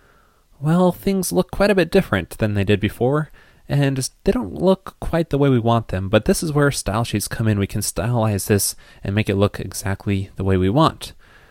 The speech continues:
Uh, fortunately, we don't have to go through all that trouble because Formtastic comes with some existing style sheets which you can generate.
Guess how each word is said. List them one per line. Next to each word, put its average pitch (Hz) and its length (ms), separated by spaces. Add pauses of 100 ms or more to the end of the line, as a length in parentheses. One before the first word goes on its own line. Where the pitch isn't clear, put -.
(180)
Uh, 120 160
fortunately, 180 440
we 151 100
don't 147 140
have 147 100
to - 60
go 147 120
through - 200
all 151 160
that 139 160
trouble 170 320
because 113 560 (240)
Formtastic 135 600
comes 135 300
with 113 140
some 110 280
existing 107 640 (220)
style 107 400
sheets 101 240
which - 160
you 107 80
can 92 160
generate. 110 520